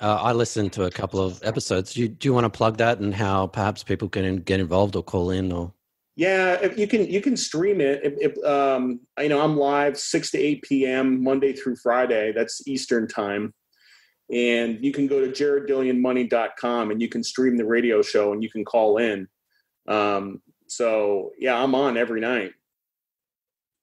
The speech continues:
Speaker 1: And what kind of questions are you looking for?
Speaker 2: Oh, just ba-, just basic stuff like the basics of investing,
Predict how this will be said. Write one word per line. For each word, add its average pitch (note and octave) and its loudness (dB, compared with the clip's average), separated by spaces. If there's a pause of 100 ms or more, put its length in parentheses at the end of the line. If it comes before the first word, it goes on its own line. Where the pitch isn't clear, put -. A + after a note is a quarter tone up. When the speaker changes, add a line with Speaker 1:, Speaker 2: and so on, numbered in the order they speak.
(280)
Speaker 1:
And A#2+ -4
what C3 0
kind C3 2
of A2 0
questions A2 2
are F#2 2
you F2+ 2
looking F#2 -2
for? E2 -6 (800)
Speaker 2:
Oh, F3 2
just F3+ -2
ba-, D3+ 2
just D#3+ -2
basic D3 2
stuff A#2 0
like G#2 2 (200)
the A#2 -2
basics C3+ 0
of A#2+ 2
investing, A#2+ 0